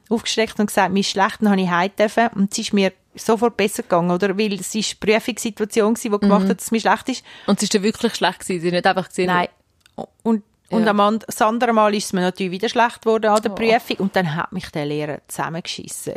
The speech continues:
Speaker 1: mit dem Nachnamen. «Walter! Jetzt hörst du genau auf, jetzt ist das schon wieder schlecht, das ist überhaupt nicht wahr, du erzählst einen Seich, du kannst es einfach zu wenig.» Und wirklich so
Speaker 2: Das
Speaker 1: hat
Speaker 2: ist ja
Speaker 1: er
Speaker 2: von
Speaker 1: mich
Speaker 2: den Füßen kotzen.
Speaker 1: Ja, wirklich.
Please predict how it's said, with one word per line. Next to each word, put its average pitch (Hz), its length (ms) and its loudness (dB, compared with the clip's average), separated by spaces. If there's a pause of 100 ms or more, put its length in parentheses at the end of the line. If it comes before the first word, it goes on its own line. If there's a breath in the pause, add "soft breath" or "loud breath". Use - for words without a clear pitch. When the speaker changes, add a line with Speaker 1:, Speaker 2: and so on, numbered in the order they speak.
(140)
Speaker 1:
mit 185 200 -4
dem 160 100 -2
Nachnamen. - 600 -6
«Walter! 349 560 0 (1300 soft breath)
Jetzt - 400 -10
hörst 339 480 0
du 330 60 2
genau 302 380 0
auf, 330 100 -4
jetzt 233 160 -6
ist - 180 -4
das 220 120 -4
schon 359 260 0
wieder 359 140 -2
schlecht, 285 320 -6
das 233 160 -2
ist 240 160 -4
überhaupt 233 480 -2
nicht 220 180 -2 (160)
wahr, 359 380 0 (100)
du 277 100 0
erzählst 226 400 -4
einen 202 120 0
Seich, - 440 -2
du 233 80 -8
kannst - 300 -2
es 339 100 -2
einfach - 220 -2
zu - 100 -10
wenig.» 311 260 0 (120)
Und 214 220 0
wirklich 220 320 -6
so 180 180 -2
Speaker 2:
Das 196 80 0
Speaker 1:
hat 196 60 -2
Speaker 2:
ist 190 80 -8
ja 175 80 2
Speaker 1:
er 165 100 0
Speaker 2:
von 190 80 -6
Speaker 1:
mich 185 160 -4
Speaker 2:
den 156 240 -14
Füßen - 160 -20
kotzen. - 600 -16 (420)
Speaker 1:
Ja, 180 260 -10
wirklich. 180 480 -14